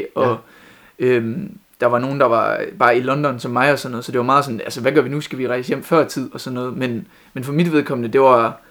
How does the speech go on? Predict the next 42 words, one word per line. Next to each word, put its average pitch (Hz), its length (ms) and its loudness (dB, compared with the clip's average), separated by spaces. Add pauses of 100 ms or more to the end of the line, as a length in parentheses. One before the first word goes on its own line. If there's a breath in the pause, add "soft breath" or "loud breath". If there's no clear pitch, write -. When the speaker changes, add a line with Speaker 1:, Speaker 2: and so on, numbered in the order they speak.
(720 soft breath)
Speaker 1:
altså, 143 160 2
egentlig 143 220 2
så 127 100 -10
fulgte 165 300 -6
vi 139 60 -4
bare 120 240 2
den 123 320 -8
plan, 135 200 0
vi 127 40 2
allerede 131 200 2
havde 120 120 -2
gjort, 151 220 4
fordi 120 380 -10 (360)
England, 147 380 -2
det 127 60 -2
er 127 40 2
jo 127 80 2
ikke 127 260 -4
rigtig 131 460 -10
lukket 131 260 -4
ned 143 120 0
på - 100 -8
det 120 120 -10
Speaker 2:
Nej. 98 100 -2
Speaker 1:
tidspunkt, - 460 -8
så - 140 -10
det 123 160 -4
var, 120 240 2
øhm, 120 320 -4
det 127 120 -6
var 131 60 -2
egentlig 131 160 -4
meget 139 420 0
stille 147 280 0
og 127 80 0
roligt, 139 300 -4
men 120 180 -8
det 127 80 2
var, 120 360 0 (400)
jeg 127 80 -2
kan - 60 -8
huske, - 380 -6